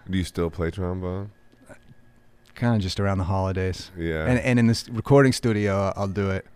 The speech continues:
Speaker 1: Yeah.
Speaker 2: Although my last, on this, on this last record, I played trombone, and, uh, it just, it's funny. The last thing I did with Chad Blake, one of the final things I did with him was I added, I, we did trombone on this one song.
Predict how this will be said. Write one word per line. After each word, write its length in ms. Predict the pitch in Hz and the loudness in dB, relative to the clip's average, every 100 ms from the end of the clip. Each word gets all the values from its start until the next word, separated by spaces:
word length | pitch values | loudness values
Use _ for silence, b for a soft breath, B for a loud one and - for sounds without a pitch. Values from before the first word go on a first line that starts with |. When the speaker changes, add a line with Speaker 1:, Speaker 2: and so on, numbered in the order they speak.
| B - | B -2
Speaker 1:
Yeah. 100 | 95 | 2
Speaker 2:
Although 160 | 117 113 | 4 4
my 100 | 110 | 4
last, 340 | 110 107 - - | 4 4 0 -2
on 120 | 110 | 2
this, 220 | 123 - | 2 0
on 160 | 104 107 | 0 0
this 180 | 113 110 | 0 2
last 280 | 107 101 | 0 2
record, 320 | 104 101 95 95 | -2 -2 -2 -4
I 80 | |
played 360 | 95 104 98 92 b b b b b b b _ - | -4 -4 -4 -4 b b b b b b b _ -8
trombone, 800 | 113 104 98 95 92 92 90 - - | -2 0 0 0 -2 -2 -4 -6 -8
and, 260 | 95 90 92 | -6 -4 -4
uh, 260 | 85 85 90 _ _ _ _ - _ _ - _ - _ - | -4 -6 -10 _ _ _ _ -20 _ _ -20 _ -20 _ -12
it 100 | - | -10
just, 380 | - 92 - - - - | -8 -8 -8 -14 -8 -2
it's 240 | 120 - | -2 2
funny. 240 | 127 110 | 2 4
The 100 | 104 | 2
last 360 | 104 113 123 - | 2 4 4 4
thing 140 | 120 | 2
I 80 | 104 | 2
did 140 | 101 101 | 2 0
with 180 | 98 - - | 0 -4 -12
Chad 300 | - 113 98 | -2 2 2
Blake, 260 | 98 98 - | 0 -2 -2
one 120 | 104 | -2
of 80 | 98 | -2
the 80 | 92 | -4
final 380 | - 95 95 92 | -4 -2 -2 -4
things 320 | 101 95 92 | -4 -6 -6
I 60 | 90 | -4
did 140 | 101 | -2
with 180 | 95 - | -4 -4
him 160 | 92 | -4
was 160 | 87 - | -4 -6
I 120 | 87 | -6
added, 300 | 90 87 87 - - _ 98 | -4 -4 -6 -10 -20 _ -14
I, 40 | - - | -10 -4
we 160 | 101 | -4
did 200 | 85 92 | -2 -4
trombone 520 | - 95 92 117 113 | -2 0 2 2 2
on 100 | 95 | 2
this 160 | 92 - | -2 -4
one 160 | 95 90 | -6 -4
song. 320 | 101 95 | -4 -4